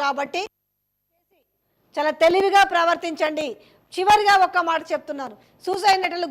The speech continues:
గ్రూప్లలో వేస్తున్నారు. దయచేసి ఎవ్వరు కూడా ఎవ-, అవసరమైతే వాళ్ళ ఉద్యోగం పీకండి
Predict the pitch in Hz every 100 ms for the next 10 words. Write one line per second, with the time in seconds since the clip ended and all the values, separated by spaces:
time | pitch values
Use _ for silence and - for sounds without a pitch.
0 | 285 381 392 381 381 330 330 339 359 320
1 | 262 311 370 392 381 392 320 381 381 415
2 | 427 415 403 359 233 - _ _ _ _
3 | _ _ _ 277 320 349 277 381 480 392
4 | 381 381 370 - _ _ _ _ 240 302
5 | 415 392 359 415 415 403 370 349 359